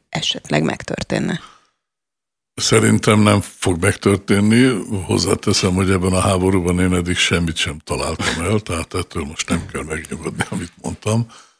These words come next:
Speaker 2: De azért nem fog talán megtörténni, mert abban a pillanatban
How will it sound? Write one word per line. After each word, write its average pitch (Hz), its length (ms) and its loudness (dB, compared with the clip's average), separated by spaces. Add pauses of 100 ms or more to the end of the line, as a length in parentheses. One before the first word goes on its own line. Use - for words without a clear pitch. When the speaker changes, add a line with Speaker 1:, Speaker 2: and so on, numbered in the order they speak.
(220)
Speaker 2:
De 101 320 2 (460)
azért 127 320 4
nem 95 140 2
fog - 200 -4
talán 92 340 2
megtörténni, 90 960 2
mert - 340 -4 (100)
abban 113 360 2
a 95 80 4
pillanatban 90 960 0